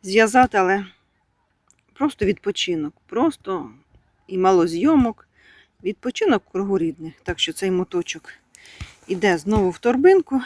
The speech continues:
Сьогодні він не буде точно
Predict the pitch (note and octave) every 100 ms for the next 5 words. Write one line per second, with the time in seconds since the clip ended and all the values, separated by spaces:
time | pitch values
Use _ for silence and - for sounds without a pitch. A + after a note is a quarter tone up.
0 | - - G#3+ A3 C4+ A3 C#4+ - _ _
1 | _ - F4+ F4+ F4 - D4+ D#4 D4 -
2 | B3+ D4 B3+ C4 A#3+ A#3+ - G3 G#3 -
3 | A#3+ D4